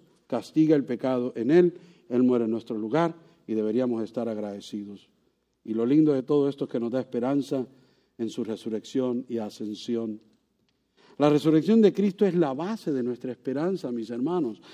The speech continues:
Mire, hay esperanza y esa es la prueba de victoria de Cristo sobre el pecado y la muerte,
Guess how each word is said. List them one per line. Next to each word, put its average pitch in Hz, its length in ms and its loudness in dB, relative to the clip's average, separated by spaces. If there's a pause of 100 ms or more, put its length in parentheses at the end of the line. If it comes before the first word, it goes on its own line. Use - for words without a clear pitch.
(160)
Mire, 220 320 6
hay 254 220 2
esperanza 214 760 4 (240)
y 196 120 6
esa 262 180 8
es 285 60 8
la 247 180 6
prueba 294 320 8
de 262 100 12
victoria 247 560 6
de 202 140 6
Cristo 262 340 4
sobre 208 260 6
el 180 60 2
pecado 226 540 6
y 180 60 8
la 185 120 4
muerte, 226 520 4